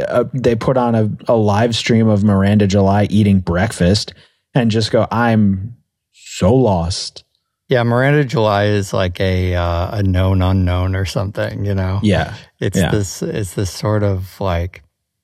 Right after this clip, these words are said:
Speaker 2: I wanna go on record and just fucking another breath of fresh air, Miranda July.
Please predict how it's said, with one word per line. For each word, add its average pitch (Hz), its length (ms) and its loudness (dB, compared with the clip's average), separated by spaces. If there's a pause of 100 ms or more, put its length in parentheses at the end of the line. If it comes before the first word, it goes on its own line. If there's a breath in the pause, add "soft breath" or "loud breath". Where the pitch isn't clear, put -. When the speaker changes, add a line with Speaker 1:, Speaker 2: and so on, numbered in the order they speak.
(340)
Speaker 2:
I 147 40 -4
wanna 143 120 0
go 98 120 -2
on 87 180 -2
record 85 680 -2
and 87 600 -6
just - 640 -8
fucking 101 760 -4
another 104 420 -2
breath 95 560 -4
of 87 100 -6
fresh 87 400 -4
air, 87 180 -2
Miranda 87 440 -4
July. 85 640 -4